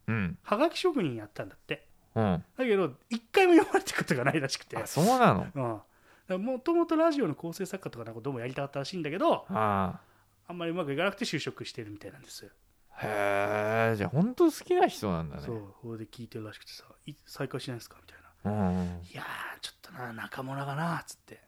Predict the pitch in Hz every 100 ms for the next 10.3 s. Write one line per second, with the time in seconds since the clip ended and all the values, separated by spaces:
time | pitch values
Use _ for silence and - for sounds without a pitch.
0 | - 98 98 101 156 240 277 277 262 -
1 | 156 - 139 131 190 - 208 - - -
2 | - 180 - 190 - - - _ - 131
3 | 117 107 95 107 101 156 160 87 73 -
4 | _ - - - - 139 170 165 156 131
5 | 135 151 127 120 131 196 120 - _ _
6 | _ - - 139 - 202 - 190 170 156
7 | - - - 107 - - _ _ _ _
8 | _ _ _ _ - - - - - -
9 | 175 117 - 110 175 196 90 113 113 110
10 | 107 101 95